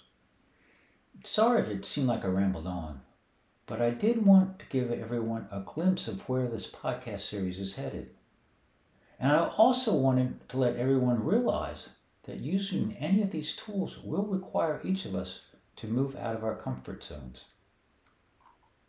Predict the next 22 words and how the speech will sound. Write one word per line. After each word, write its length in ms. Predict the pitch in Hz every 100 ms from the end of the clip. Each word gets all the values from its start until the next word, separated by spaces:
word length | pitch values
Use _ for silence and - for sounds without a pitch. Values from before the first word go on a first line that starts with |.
| _ _ _ - - - - -
Now, 320 | - 117 - -
as 220 | 113 -
promised, 600 | - 92 76 65 - - _ _ _ _ -
I 80 |
want 200 | 107 147
to 60 | 170
leave 200 | 123 117
you 100 | 123
with 160 | 107 107
a 60 |
specific 640 | 95 - 101 - - -
tool 260 | - 104 98
that 160 | 98 98
you 120 | 107
can 140 | 113
use 320 | 104 95 95
this 240 | - 156 -
week. 320 | 175 151 - - _ _ _ _ _ _ _ _
It's 180 | 139 -
actually 380 | 190 196 - 139
a 40 |
statement 540 | - - 156 147 78